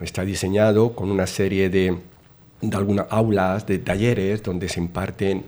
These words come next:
y desde el tiempo libre de lectura, ver, ver televisión, hasta ocio, como pueden ser juegos, concretamente, para que, de alguna manera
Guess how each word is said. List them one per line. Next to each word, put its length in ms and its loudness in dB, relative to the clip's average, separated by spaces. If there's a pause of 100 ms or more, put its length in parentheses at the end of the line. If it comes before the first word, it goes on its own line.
(120)
y 200 -6
desde 960 -2
el 220 -6
tiempo 540 2
libre 600 2
de 520 -2 (300)
lectura, 800 2
ver, 320 0
ver 320 0
televisión, 880 2 (380)
hasta 640 0
ocio, 560 0
como 240 -6
pueden 240 -4
ser 160 -2
juegos, 680 -2 (340)
concretamente, 920 -2
para 380 -4
que, 260 -2
de 180 -4
alguna 300 0
manera 540 -2